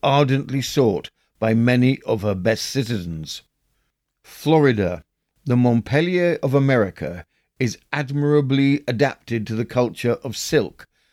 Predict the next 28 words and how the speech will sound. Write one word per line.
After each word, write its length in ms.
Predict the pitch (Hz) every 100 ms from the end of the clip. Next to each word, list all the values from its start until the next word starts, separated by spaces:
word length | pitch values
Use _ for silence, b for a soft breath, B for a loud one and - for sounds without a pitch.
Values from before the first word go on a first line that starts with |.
| _
by 140 | 143 147
which 400 | 175 185 135 -
great 260 | 123 165 170
wealth 460 | 147 180 123 101 -
will 180 | 123
doubtless 600 | 123 104 156 156 147 151 -
be 160 | 160
realized 640 | 151 147 117 98 87 90 87
there, 420 | 98 87 90 - _ _ _ -
as 200 | 147 -
have 320 | 123 135 117
been 280 | 135 143 135
the 80 | 131
case 520 | - 143 160 - - _ _ _
for 140 | _ 127
the 140 | 131
oranges 680 | - 143 147 143 131 151 127 -
and 140 | 131 135
the 120 | - -
olives. 640 | 123 98 95 98 92 - _ _ _ _ _ _ _ _ _ -
Nor 520 | 123 151 175 185 170 -
must 400 | 135 156 151 -
we 320 | 120 147 156
omit 480 | 139 139 143 - -
Pennsylvania, 1080 | 131 143 135 147 139 123 135 117 95 87 85 _ _ _ _
whose 380 | 127 135 135 113 -
unlimited 600 | 131 127 131 160 165 175
resources 720 | 160 139 151 147 151 170 151